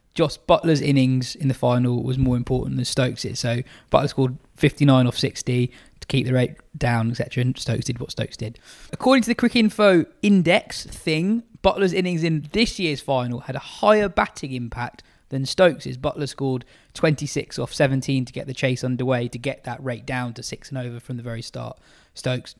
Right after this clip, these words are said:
fifty-two at just over a run a ball. We didn't really talk that much about Butler the other day, but I wanted to talk about where he ranks among the all-time men's limited overs batting great. He's got two World Cup wins now, one as captain, averages forty at a strike rate of a hundred and twenty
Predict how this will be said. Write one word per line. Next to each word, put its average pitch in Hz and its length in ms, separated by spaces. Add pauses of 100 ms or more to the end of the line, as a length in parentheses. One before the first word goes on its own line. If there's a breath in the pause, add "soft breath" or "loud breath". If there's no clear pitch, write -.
fifty-two 127 520
at 117 120
just 127 240
over 117 200
a - 20
run 117 140
a - 20
ball. 123 320 (260 loud breath)
We 196 80
didn't 202 180
really 208 160
talk 165 280
that 170 200
much - 220
about 135 240
Butler 131 380
the 143 160
other 127 120
day, 123 640
but - 80
I 160 60
wanted 226 160
to 247 60
talk 220 200
about 160 220
where 165 200
he 156 140
ranks 151 320
among 143 400
the 139 120
all-time 135 760
men's 135 540 (100)
limited 139 380
overs 127 420 (300)
batting 135 520
great. 135 340
He's 147 100
got 143 180
two 226 220
World 190 220
Cup 175 180
wins 139 240
now, 139 200
one 151 180
as 135 80
captain, 143 520 (240 loud breath)
averages 156 300
forty 190 500
at 147 100
a 151 40
strike - 320
rate 156 160
of 143 60
a 147 80
hundred 160 320
and 156 100
twenty 143 500